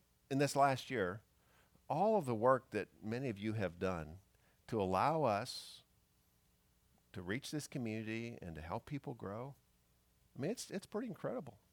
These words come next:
And God sees this. I don't know it all. I can't see it all, but God does.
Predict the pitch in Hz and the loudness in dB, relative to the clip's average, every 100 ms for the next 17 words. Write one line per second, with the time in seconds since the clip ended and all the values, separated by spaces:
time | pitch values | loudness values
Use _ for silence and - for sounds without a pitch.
0 | _ _ _ _ _ _ _ _ _ _ | _ _ _ _ _ _ _ _ _ _
1 | _ _ _ _ _ _ _ _ _ 131 | _ _ _ _ _ _ _ _ _ 0
2 | 123 151 226 214 - _ _ - - - | 4 4 4 2 -4 _ _ -12 -8 -4
3 | 247 208 - 90 - - - - - 180 | -2 -4 -6 -10 -12 -16 -16 -18 -4 0
4 | 294 180 98 95 87 139 196 - 233 - | 2 4 4 4 0 0 -2 -2 -6 -4
5 | 113 95 85 120 233 _ _ _ _ _ | -4 -2 -2 -4 -6 _ _ _ _ _
6 | _ _ _ 156 156 269 214 95 - | _ _ _ -4 0 0 0 -4 -6